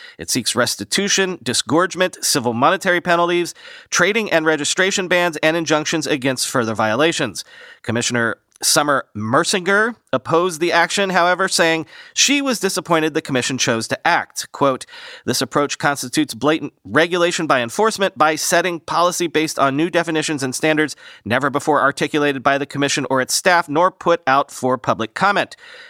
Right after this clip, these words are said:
she said. "We cannot arbitrarily decide who is accountable for those violations based on an unsupported legal theory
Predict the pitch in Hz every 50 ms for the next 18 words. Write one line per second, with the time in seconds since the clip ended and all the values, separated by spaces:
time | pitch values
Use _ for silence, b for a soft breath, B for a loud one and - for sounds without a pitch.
0 | B B - - 113 101 - - 110 92 85 78 - - - 120 127 - - 151
1 | 131 135 147 156 165 175 165 - _ _ _ - 147 170 185 180 180 - - 180
2 | 175 175 170 175 160 131 131 - - 170 156 156 156 147 139 180 180 185 180 156
3 | 151 - 175 160 165 165 156 165 151 - - 151 147 147 - - 123 143 143 139
4 | 120 135 135 139 139 147 156 - 160 165 147 B B B B B B B _ -
5 | 180 202 - - 196 185 185 170 - 175 190 220 - 226 - - 202 185 170 143
6 | 165 202 202 208 202 - 180 170 175 170 170 160 -